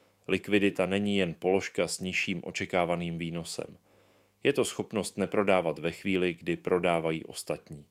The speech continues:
Investor s hotovostí nebo skutečně likvidními kvalitními instrumenty může čekat, rebalancovat a využít ceny vytvořené nuceným prodejem. Investor, který maximalizoval výnos za cenu společné závislosti na refinancování,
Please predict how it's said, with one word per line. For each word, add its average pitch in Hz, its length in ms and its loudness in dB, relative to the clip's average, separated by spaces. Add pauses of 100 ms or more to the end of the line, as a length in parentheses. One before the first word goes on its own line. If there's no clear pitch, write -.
(600)
Investor 143 520 2
s - 40 -6
hotovostí 107 720 0
nebo 90 300 2
skutečně 95 560 -2
likvidními 92 640 -2
kvalitními 90 640 0
instrumenty 87 640 -2
může 82 300 -4
čekat, - 540 -6 (100)
rebalancovat 90 880 2
a - 80 -6
využít 85 440 -4
ceny 101 340 0
vytvořené 82 580 -4
nuceným 82 480 -4
prodejem. 80 540 -6 (720)
Investor, 123 600 -2
který 90 280 0
maximalizoval 92 920 2
výnos 92 420 -2
za 85 120 -4
cenu 92 320 -4
společné 92 540 0
závislosti 87 680 -2
na 78 140 -6
refinancování, 85 1040 -2